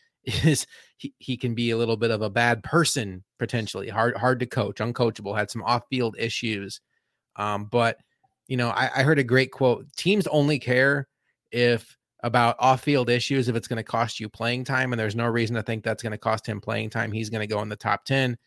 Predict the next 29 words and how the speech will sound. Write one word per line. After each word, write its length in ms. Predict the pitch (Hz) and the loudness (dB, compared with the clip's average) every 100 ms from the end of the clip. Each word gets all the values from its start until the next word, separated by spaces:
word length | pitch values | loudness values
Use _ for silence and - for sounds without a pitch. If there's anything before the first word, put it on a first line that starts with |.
| _ _ | _ _
Not 260 | 120 139 151 | 0 4 4
a 40 | |
whole 140 | 131 139 | 4 4
lot 160 | 131 | 2
of 80 | 123 | 2
reason 320 | 120 120 120 | 0 0 -4
for 180 | - 117 | -4 -2
us 100 | 113 - | -2 -4
to 100 | 107 | -6
sit 120 | 113 | -4
here 200 | 113 110 | -2 -2
and 140 | 101 | -2
really 220 | 107 110 110 | -2 -2 -2
even 280 | 110 101 | -6 -8
talk 260 | 95 107 - | -6 -4 -4
about 240 | 104 104 | -2 -2
him. 300 | 104 107 107 - _ _ _ _ _ _ - | -2 -6 -8 -14 _ _ _ _ _ _ 0
Luka, 220 | 269 320 | 4 8
who's 200 | 254 294 | 8 8
the 100 | 320 | 4
next 240 | 254 233 | 2 2
best 280 | - 196 - | 2 2 2
guy 160 | 180 175 | 0 2
in 100 | 160 | 0
this 160 | 143 | -2
class? 440 | - 147 160 175 - | -2 2 2 2 0
And 260 | 143 143 | 2 2
is 240 | 147 156 147 | 2 0 2
there, 400 | 170 160 151 | 2 4 2